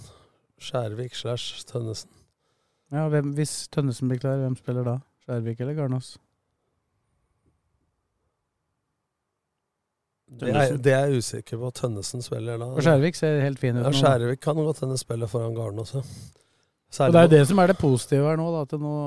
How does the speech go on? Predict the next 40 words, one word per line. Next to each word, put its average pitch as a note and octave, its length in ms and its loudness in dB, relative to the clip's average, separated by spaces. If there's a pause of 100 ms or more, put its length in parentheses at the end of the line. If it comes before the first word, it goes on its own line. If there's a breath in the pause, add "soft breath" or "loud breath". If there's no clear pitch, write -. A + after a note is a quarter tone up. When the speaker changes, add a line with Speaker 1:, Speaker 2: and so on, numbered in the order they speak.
(100)
Speaker 2:
er A#2 160 -4
det B2 80 -4
jo C3 80 -4
faktisk, - 800 -12
eh, A#2+ 680 -4 (200)
er A2+ 160 -4
det A#2 80 -4
jo A#2+ 80 -4
faktisk A2+ 460 -12 (100)
de A2+ 240 -14
som C3 160 -6
har B2+ 80 -2
vært A#2+ 280 -6
ute, A#2+ 460 -6 (300 soft breath)
eh, B2 160 -6
med A#2 320 -6
småting, B2+ 480 -2
da. B2+ 100 -4 (160)
De C3+ 140 -6
aller A2+ 240 -4
fleste A2+ 380 -6
av A#2 40 -2
dem A#2 180 -4
er G#2+ 140 -6
nå G#2+ 120 -4 (100)
tilbake A2 240 -6
Speaker 1:
Men B2+ 100 -2
det B2+ 100 0
Speaker 2:
og B2 40 2
Speaker 1:
blir, A#2+ 140 2
Speaker 2:
kjenner A#2 260 -2
ingenting. A2+ 240 -2
Speaker 1:
det A#2+ 140 -2
blir A#2+ 180 0
reell G#2 220 -6
konkurranse. G#2+ 680 -8
Så C3 120 -6
blir C3+ 220 -4
Ed A2 280 -6
og A#2+ 260 -2